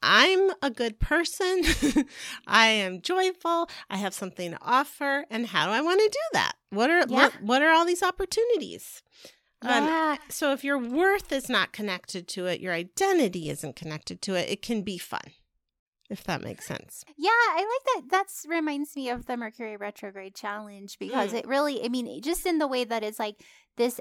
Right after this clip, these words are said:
Speaker 2: astrological occurrence these energies that could feel bad. <laughs>
Speaker 1: Uh-huh, uh-huh.
Speaker 2: That when they show up, what if it's like, "Oh, here's Mercury. Oh, there's, like, a delay here now.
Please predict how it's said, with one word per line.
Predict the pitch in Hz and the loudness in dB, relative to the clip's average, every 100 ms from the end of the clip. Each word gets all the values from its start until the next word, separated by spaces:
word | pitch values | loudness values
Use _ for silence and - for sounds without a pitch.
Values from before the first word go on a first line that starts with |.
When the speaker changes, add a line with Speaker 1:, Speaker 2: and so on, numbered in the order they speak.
| 220 | 2
Speaker 2:
astrological | 240 247 - 233 220 214 220 233 208 | 2 2 -4 -4 -2 -4 -6 -8 -10
occurrence | 208 - - 208 208 202 196 - - _ - | -10 -12 -8 -6 -8 -10 -12 -14 -14 _ -16
these | 226 214 196 | -10 -10 -8
energies | 196 208 202 202 202 196 202 | -8 -8 -10 -14 -16 -18 -6
that | 214 196 _ - | -4 -4 _ -10
could | - 311 269 277 | 2 4 4 -2
feel | - 226 214 196 _ - | -6 -4 -2 -4 _ -6
bad. | 160 139 160 - | -6 -4 -8 -4
<laughs> | - - - | -4 -2 8
Speaker 1:
Uh-huh, | 370 285 339 330 - | 8 10 8 8 2
uh-huh. | 262 269 285 | -4 -2 6
Speaker 2:
That | 285 254 240 | 8 8 8
when | 277 294 | 4 6
they | 311 320 | 4 2
show | - 294 | 2 6
up, | 349 339 | 8 8
what | 285 285 | 4 4
if | 311 320 | 4 2
it's | 302 - | -2 2
like, | 277 269 | 0 2
"Oh, | 392 571 | 10 10
here's | 440 554 508 | 10 6 6
Mercury. | 466 480 466 370 | -2 0 2 8
Oh, | 587 640 247 | 10 10 8
there's, | 302 349 | 2 2
like, | 330 294 320 | 0 -2 -2
a | |
delay | 262 320 320 453 659 - | 0 0 2 0 0 -2
here | 220 190 190 | -4 -4 -6
now. | 185 170 - | -8 -8 -12